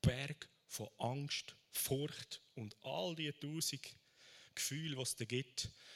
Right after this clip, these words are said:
müssen bewältigen. Hoi, hoi, hoi. Ich will nicht über das reden. Ich will das nicht ansprechen, oder? Geht's dir auch so? Also mir schon, immer.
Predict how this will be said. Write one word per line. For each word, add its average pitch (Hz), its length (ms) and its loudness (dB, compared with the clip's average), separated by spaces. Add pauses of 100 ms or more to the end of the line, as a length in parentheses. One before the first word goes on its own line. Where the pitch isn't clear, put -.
(200)
müssen 123 320 0
bewältigen. 110 720 -2 (320)
Hoi, 170 160 2
hoi, 123 160 0
hoi. - 1200 -10
Ich 113 160 -2
will 110 140 -6
nicht 98 180 -4
über 95 160 -10
das 90 260 -6
reden. - 320 -14 (320)
Ich 175 180 4
will 135 160 -2
das - 100 -4
nicht 101 160 -6
ansprechen, 98 600 -12
oder? 117 180 -8 (1300)
Geht's - 280 -6
dir 131 200 -2
auch 190 60 -4
so? 95 200 -6 (840)
Also - 220 -6
mir 147 180 -2
schon, 107 300 -8
immer. 127 260 -6